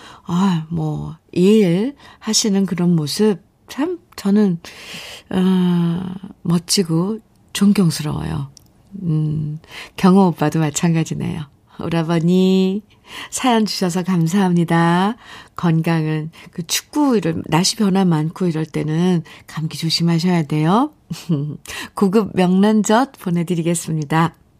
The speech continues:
육육이공님 사연이에요. 손자, 손녀 다섯을 둔 칠십 먹은 할아버지입니다.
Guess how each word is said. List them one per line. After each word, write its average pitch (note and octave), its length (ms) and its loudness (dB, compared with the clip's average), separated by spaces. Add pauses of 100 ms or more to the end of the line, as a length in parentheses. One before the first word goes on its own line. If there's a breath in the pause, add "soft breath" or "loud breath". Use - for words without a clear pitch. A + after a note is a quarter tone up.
(960 loud breath)
육육이공님 C4+ 1120 6
사연이에요. A3 840 2 (260 loud breath)
손자, F4+ 540 2
손녀 D4+ 500 4
다섯을 C#4 680 2
둔 A#3 340 0
칠십 E4+ 400 0
먹은 B3+ 380 2
할아버지입니다. G3+ 1700 2